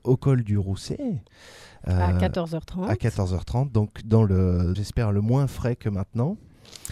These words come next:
Speaker 1: Est-ce que vous voulez vous présenter les uns les autres ?
Speaker 2: On peut dire un petit mot de la compagnie S,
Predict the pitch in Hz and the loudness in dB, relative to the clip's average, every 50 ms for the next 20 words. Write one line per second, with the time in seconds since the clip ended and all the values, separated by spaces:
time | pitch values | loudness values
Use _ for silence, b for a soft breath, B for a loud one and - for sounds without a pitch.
0 | B B B B B B B B B B B B - - - - 175 147 135 135 | B B B B B B B B B B B B -4 -4 0 0 0 0 2 0
1 | 135 110 120 117 - - 139 123 127 123 113 - 135 139 135 127 117 104 117 120 | 0 0 0 -2 0 0 0 0 0 -2 -2 -2 0 0 2 2 0 0 0 0
2 | 120 113 107 107 123 123 139 151 151 - - 127 117 117 113 180 180 156 - 202 | 0 0 0 2 4 4 4 2 2 0 0 0 2 2 2 0 -2 -4 -2 0
3 | 202 196 196 196 190 185 202 208 196 202 202 214 - - - 226 226 226 233 208 | 2 2 2 2 0 0 0 0 2 2 0 0 -2 -2 -2 -2 0 0 0 0
4 | 208 202 196 196 196 202 202 - 208 208 - 214 208 226 240 254 311 415 480 - | 0 2 2 4 2 2 0 -2 -4 -2 0 2 2 2 2 2 2 0 -2 -4
5 | - - - - | -8 -14 -16 -14